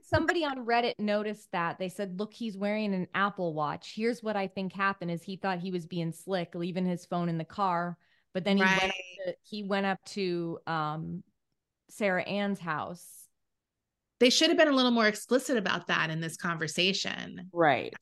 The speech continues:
Speaker 2: 'Cause that's really juicy that he's an
Speaker 3: Right.
Speaker 2: idiot.
Speaker 3: It was
Speaker 2: <laughs>
Speaker 3: confusing 'cause it made it just seem like, "N-, I didn't check it. Oh, yes, I did." <laughs> And it's like, well,
Speaker 2: Yeah, I like the Apple Watch. That's really, that's good.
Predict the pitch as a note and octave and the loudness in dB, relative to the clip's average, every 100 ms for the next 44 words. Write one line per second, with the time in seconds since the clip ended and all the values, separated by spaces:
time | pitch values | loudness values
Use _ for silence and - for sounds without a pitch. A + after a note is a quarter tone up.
0 | - - _ _ _ - G#3 A3+ D4 - | -18 -20 _ _ _ -4 4 6 4 4
1 | A#3 G#3 F3+ G#3 F4+ F#4 D3+ C#3 D3 - | 4 6 4 6 4 4 -6 -6 -10 -12
2 | _ _ _ - F#3+ G3 G#3+ G#3+ G3 C4 | _ _ _ -6 -4 2 8 8 8 4
3 | G#3+ D3+ - - _ - D4+ D4 B4+ - | 2 2 -2 -12 _ 0 2 8 8 8
4 | D4+ D#4 F4 E4 C4+ A#3+ B3+ C#4 B3 B3+ | 4 6 4 4 4 6 6 6 4 2
5 | C4+ C4 A#3+ A#3+ B3 B3 A#3+ A3+ G#3+ - | 0 -4 -4 -4 -2 -2 0 0 0 0
6 | G3+ F#3+ E3 G3 A#3+ A#3 A3 A3+ G#3 - | -4 4 6 6 6 2 4 4 4 4
7 | G#3+ G#3 G#3 B3 B3 F4 D#4+ D4+ D4 C#4 | 4 6 4 2 -2 -2 0 0 -2 0
8 | C4 - G4+ F4 C#4+ A#3 G#3+ A3+ G#3+ G#3+ | 0 4 6 6 6 6 4 2 2 4
9 | G#3+ E4 D#4 C#4 A#3+ G#3+ G3+ G#3+ B3+ B3+ | 6 8 8 8 8 6 4 4 6 6
10 | D4 - C4+ G3 G3 G3 F3 D#3+ E3 - | 4 2 4 4 4 0 2 0 0 -2
11 | - A3 C4+ - F3 F3+ G#3+ G3+ F#3 - | 4 4 4 -4 -6 2 4 4 0 -4
12 | G3 A3 A#3+ - E3 C#3+ A#2+ - | 2 2 0 -2 0 0 -2 -10